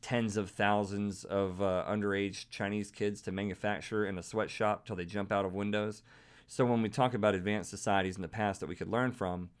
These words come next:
uh, we're not talking about advanced in the same terms we would talk about today, but we're talking about advanced in terms of they didn't probably understand levitation. They probably had flying machines. They probably had nuclear fission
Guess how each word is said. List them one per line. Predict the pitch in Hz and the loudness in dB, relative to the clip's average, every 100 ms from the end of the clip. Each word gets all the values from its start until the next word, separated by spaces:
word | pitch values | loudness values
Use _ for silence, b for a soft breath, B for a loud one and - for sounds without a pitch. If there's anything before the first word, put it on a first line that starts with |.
| B B B | B B B
uh, | - 92 | -2 0
we're | 92 104 | 2 2
not | 104 | 0
talking | 76 98 101 | 0 -2 -2
about | 92 | -2
advanced | 90 87 92 85 - | -2 -2 -2 -4 -6
in | 87 | -8
the | 85 | -8
same | - 101 92 | -4 -4 -4
terms | - 110 107 101 | -6 -4 -2 -2
we | 98 | -2
would | 95 | -2
talk | 101 104 | -2 -2
about | 101 90 | -2 -2
today, | 95 98 117 - B B B | -2 -2 -2 -8 B B B
but | - | -2
we're | 82 | 0
talking | 117 120 | 2 2
about | 107 92 | 4 2
advanced | 87 98 101 87 | 0 0 0 -2
in | 95 | -8
terms | 107 98 95 | -4 -4 -2
of | 92 | -4
they | 95 | -4
didn't | 87 113 107 - | 2 2 2 0
probably | - 104 104 | 0 2 2
understand | 95 95 - 98 | 0 -4 -2 0
levitation. | 92 87 - 98 - 101 | 0 -2 -2 -2 -2 -4
They | |
probably | 85 107 98 | -2 0 2
had | 101 92 | 0 -4
flying | - 95 95 98 | -2 0 0 -2
machines. | 95 - 98 98 98 - B B B - | -6 -4 -4 -2 -4 -10 B B B -8
They | |
probably | 104 107 104 | 0 4 4
had | 101 92 | 2 2
nuclear | 101 101 110 98 | 0 0 2 2
fission | - 104 101 101 95 | 2 0 2 -2 -4